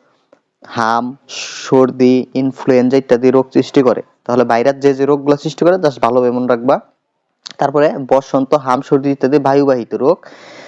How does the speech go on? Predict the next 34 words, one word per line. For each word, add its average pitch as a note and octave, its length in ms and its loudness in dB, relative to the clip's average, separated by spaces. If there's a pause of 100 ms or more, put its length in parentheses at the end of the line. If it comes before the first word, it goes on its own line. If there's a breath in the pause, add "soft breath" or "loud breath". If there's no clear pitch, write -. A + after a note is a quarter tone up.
(400 loud breath)
তারপরে C#3 400 2
এখানে C3 160 -4
মনে C3+ 160 -2
রাখবা C3 220 -2
যে D#3+ 120 -4
ধানের C3 420 0 (360)
টুরো E3+ 420 2 (220)
ও C3 180 4
তামাকের C3+ 540 -2
মোজাইক C3+ 420 2 (120)
রোগ D#3+ 320 2
ভাইরাসের B2+ 400 -2
কারণে C3 300 -2
হয়। A2 220 -8 (360)
ঠিক D#3+ 120 -10
আছে, E3+ 100 -6
just C#3 320 0 (160)
এই C3 120 2
লাইনগুলো B2 440 2 (360)
অনেক B2+ 260 0
ইম্পর্টেন্ট। C3 400 -2 (480 soft breath)
জিন E3 300 2
প্রকৌশলে F3 540 2
ভাইরাস C3 400 0
ব্যবহৃত B2 360 0
হয়। D3 260 0 (180)
জিন D3+ 300 0
প্রকৌশলে D#3 560 0
কি D#3 180 0
ব্যবহৃত D#3+ 360 2
হয়? G3 300 2
ভাইরাস A#2+ 280 2
ব্যবহৃত A2+ 320 0
হয়। G#2+ 140 -4